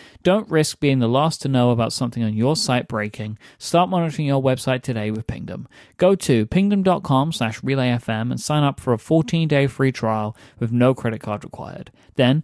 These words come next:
when you sign up, use the code upgrade at checkout to get an amazing thirty percent off your first invoice.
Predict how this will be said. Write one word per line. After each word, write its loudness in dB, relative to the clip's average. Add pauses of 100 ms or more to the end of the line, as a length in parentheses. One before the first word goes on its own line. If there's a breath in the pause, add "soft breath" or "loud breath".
(160 soft breath)
when 4
you 4
sign 2
up, 0 (160)
use 2
the -4
code 4
upgrade 2
at -6
checkout -4
to -8
get -2
an -4
amazing 0
thirty 2
percent -2
off -12
your -6
first -2
invoice. 0